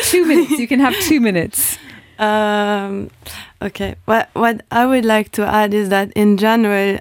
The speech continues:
Speaker 2: um, a, a lot of the inequality also comes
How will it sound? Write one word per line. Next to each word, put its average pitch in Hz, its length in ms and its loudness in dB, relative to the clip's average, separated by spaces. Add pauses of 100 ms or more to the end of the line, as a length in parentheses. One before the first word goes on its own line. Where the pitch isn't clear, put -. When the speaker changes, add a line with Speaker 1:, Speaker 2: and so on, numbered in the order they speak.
(140)
Speaker 2:
um, 190 600 0 (1080)
a, 208 280 -2
a 208 100 0
lot 226 220 2
of 214 140 -4
the 202 200 0 (600)
inequality 220 640 0
also 214 380 0
comes 220 560 0